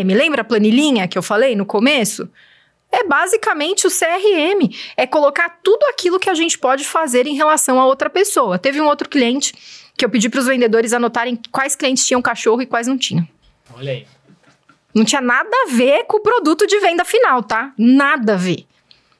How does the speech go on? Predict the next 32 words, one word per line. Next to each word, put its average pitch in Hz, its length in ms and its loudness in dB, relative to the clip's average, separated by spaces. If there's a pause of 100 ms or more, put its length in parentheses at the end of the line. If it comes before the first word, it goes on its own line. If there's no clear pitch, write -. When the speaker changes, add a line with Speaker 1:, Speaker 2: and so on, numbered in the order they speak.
(140)
Speaker 1:
Anota 294 360 -2
quem 285 160 -2
tem 285 100 -4
cachorro 226 340 0
e 226 60 -4
quem 220 140 -4
não 208 80 -2
tem. 175 200 -6 (1300)
Tá - 120 -4
louca? 185 640 -2
Speaker 2:
<laughs> - 1200 -8 (760)
Speaker 1:
A 208 60 0
gente 226 180 2
fez 240 160 0
uma 240 140 2
puta 269 400 -6
ação 247 300 -2
legal 214 680 0 (300)
de 202 140 2
mandar 214 420 2
a 311 60 0
foto 269 560 0
do 339 120 2
cachorro 247 800 0 (320)
com 294 260 2
o 294 120 0
material 220 680 2
lá, 214 300 0
o 220 60 -2
produto 202 500 0
que 254 160 -2
comprou, 214 580 2